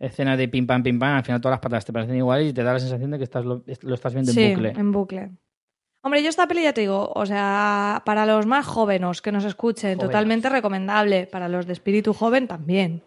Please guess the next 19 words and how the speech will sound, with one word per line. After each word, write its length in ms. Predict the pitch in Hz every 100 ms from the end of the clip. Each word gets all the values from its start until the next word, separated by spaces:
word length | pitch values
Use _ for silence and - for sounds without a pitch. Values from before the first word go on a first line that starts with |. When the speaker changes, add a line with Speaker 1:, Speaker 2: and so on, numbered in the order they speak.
| _
Speaker 2:
En 120 | 170
esos 180 | 160 190
también 280 | 196 196 180
me 60 | 175
incluyo 400 | 156 190 180 165
yo, 200 | 160 160
¿eh? 140 | 196 - - - - _ _ _ -
Pero 580 | 220 214 214 214 208
yo 160 | 202 208
qué 100 | 214
sé, 220 | 202 175
que, 200 | 190 190
que 120 | - 190
hay, 420 | 190 185 190 208 - -
no, 200 | 220 226
no 180 | 233 247
creo 160 | 262 262
que 80 | 254
sea 440 | 254 240 240